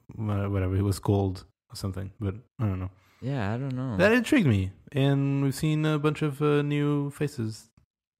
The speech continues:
Speaker 2: But yeah, so I think the, um, the trailer is very predictable. It feels like if I told you what the plot of the movie was, and I told you to make a trailer for it,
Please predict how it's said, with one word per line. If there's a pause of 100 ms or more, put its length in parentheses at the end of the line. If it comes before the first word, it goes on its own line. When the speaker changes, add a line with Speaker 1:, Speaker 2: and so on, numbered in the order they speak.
(260)
Speaker 2:
But
yeah,
so
I
think
the,
um,
the
trailer
is
very
predictable. (640)
It
feels
like (360)
if (600)
I
told
you
what
the
plot
of
the
movie
was, (240)
and
I
told
you
to
make
a
trailer
for
it,